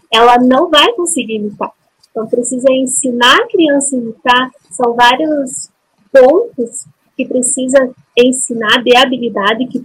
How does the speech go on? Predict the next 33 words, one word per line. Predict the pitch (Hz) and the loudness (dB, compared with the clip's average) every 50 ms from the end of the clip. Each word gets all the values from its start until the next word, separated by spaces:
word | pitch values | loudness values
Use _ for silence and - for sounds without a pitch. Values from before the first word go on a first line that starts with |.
| _ _ | _ _
pode | - 226 214 208 214 226 240 247 269 285 | 2 4 4 4 4 4 2 2 0 -2
sim | 277 - - 233 247 | -4 -4 -6 -6 -4
ser | - - 233 220 | -2 0 0 0
aprendido | 226 226 - 240 240 226 247 262 285 - _ _ _ _ _ | 0 -2 -4 -6 -4 -4 -6 -8 -8 -10 _ _ _ _ _
pra | - 269 269 277 285 | 0 2 2 2 2
ter | 277 - - 247 254 269 | 0 0 2 4 6 6
esse | 285 277 - 302 247 | 4 4 0 -4 0
desempenho, | 254 277 277 262 277 269 277 254 - - 247 240 240 254 269 285 285 - _ _ _ _ _ _ _ - | 2 0 0 2 0 -4 -4 -4 0 2 2 2 2 0 -2 -4 -6 -8 _ _ _ _ _ _ _ -4
é, | 254 254 254 254 254 254 254 - 254 | -2 0 0 2 0 0 0 0 0
em | 262 262 | 0 0
sociedade. | - 277 277 269 - 302 285 285 240 190 180 - - _ _ _ _ _ _ _ _ _ _ _ _ _ - | 2 2 0 2 4 2 4 4 4 4 2 0 -6 _ _ _ _ _ _ _ _ _ _ _ _ _ -4
Da | - 262 247 | 2 2 2
parte | 240 277 247 240 240 277 | 4 4 4 4 2 0
educacional, | 226 277 269 269 269 285 294 262 247 233 233 | -2 2 2 4 4 4 2 4 4 2 2
vou | 240 233 | 0 -2
deixar | 262 254 - 269 254 | -4 0 0 0 0
pra | 277 269 277 | 2 2 2
Jane | 285 277 277 262 247 254 285 311 - | 2 4 4 4 4 2 0 -2 -2
falar | 277 254 240 233 | -2 0 0 0
um | 233 | 0
pouquinho, | 233 247 233 - - 233 233 233 - | -2 -2 -2 -2 -6 -6 -6 -4 -2
que | 254 | 0
ela | 240 233 233 | 0 0 2
domina | 233 247 247 247 247 247 247 262 | 0 0 0 0 -2 -2 -2 -2
mais. | 285 302 277 233 214 220 220 - - - _ _ _ _ _ _ _ _ _ 233 | 0 0 0 0 0 -2 -6 -10 -10 -10 _ _ _ _ _ _ _ _ _ -2
Mas | 226 220 220 226 226 220 - - - - _ _ | 0 2 2 2 2 0 -2 -8 -12 -16 _ _
da | 220 240 247 | -2 0 2
parte | - 247 240 240 240 | 4 2 2 0 0
educacional | 240 254 254 247 240 - 254 240 247 226 226 233 | -4 -2 0 0 0 0 0 0 2 0 0 -2
precisa | - 247 233 - - 226 247 233 | -2 -4 -6 -6 -2 -2 -2 0
daquele | 240 233 233 254 233 233 240 - - - _ _ _ _ - _ | 0 0 0 0 0 0 -2 -8 -10 -18 _ _ _ _ -8 _
professor | 262 262 247 254 254 247 - 247 226 226 | 0 0 2 2 0 2 2 0 0 0
auxiliar, | 214 220 - - 240 233 247 285 277 254 247 240 240 233 233 226 | -2 -4 -6 -8 -8 -2 0 2 2 4 4 4 4 2 2 0